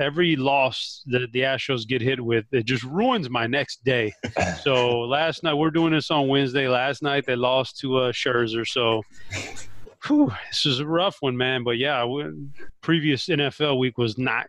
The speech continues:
Speaker 1: good either. So everything's just piling on me right now.
Speaker 2: Yeah, we're kinda in the same boat. I, I'm a Brewers fan, so seeing the Nationals there and just thinking back to the ground ball that goes between the dude's legs and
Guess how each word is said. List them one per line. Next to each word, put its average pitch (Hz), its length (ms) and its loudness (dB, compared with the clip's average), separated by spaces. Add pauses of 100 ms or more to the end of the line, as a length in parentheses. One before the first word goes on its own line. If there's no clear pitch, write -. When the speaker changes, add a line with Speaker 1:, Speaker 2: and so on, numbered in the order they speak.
Speaker 1:
good 127 260 4
either. 117 260 0
So 113 340 0
everything's 120 520 2
just 110 180 -6
piling 127 360 0
on 117 180 -2
me 110 80 -2
right 107 220 0
now. 104 260 0 (240)
Speaker 2:
Yeah, 139 80 4
we're 143 80 4
kinda 175 260 4
in 165 60 2
the 139 60 -8
same 156 280 2
boat. 131 300 2
I, 127 200 -2
I'm 143 140 2
a 147 80 2
Brewers 151 400 2
fan, 127 260 2
so 120 140 -8
seeing 165 260 2
the 156 80 0
Nationals 147 600 2
there 139 480 4
and 131 100 0
just 131 240 -6
thinking 143 340 2
back 131 360 4
to 139 100 -2
the 131 100 0
ground 123 360 2
ball 120 340 4
that 117 120 -4
goes 123 220 0
between 123 380 0
the 127 100 2
dude's 135 380 2
legs 120 540 2
and 104 260 -2